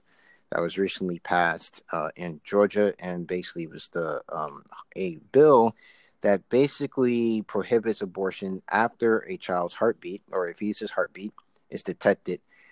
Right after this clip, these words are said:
um, which usually happens between five to six weeks. Now, this is controversial because most women don't realize that they're pregnant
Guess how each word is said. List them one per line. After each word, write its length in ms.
um, 480
which 240
usually 220
happens 500
between 340
five 300
to 80
six 320
weeks. 400
Now, 100
this 200
is 40
controversial 1000
because 800
most 400
women 340
don't 440
realize 400
that 120
they're 100
pregnant 540